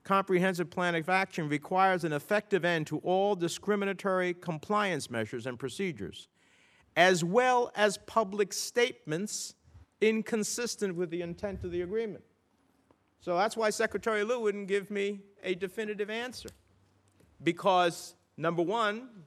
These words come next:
they signed an agreement that says you can't even, Congress can't even extend the existing sanctions with all of the present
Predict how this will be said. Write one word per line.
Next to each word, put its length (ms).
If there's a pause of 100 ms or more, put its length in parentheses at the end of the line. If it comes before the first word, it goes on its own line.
(120)
they 160
signed 340
an 60
agreement 440
that 120
says 420 (680)
you 200
can't 280
even, 300
Congress 420
can't 240
even 200
extend 440
the 80
existing 400
sanctions 440
with 140
all 240
of 80
the 60
present 440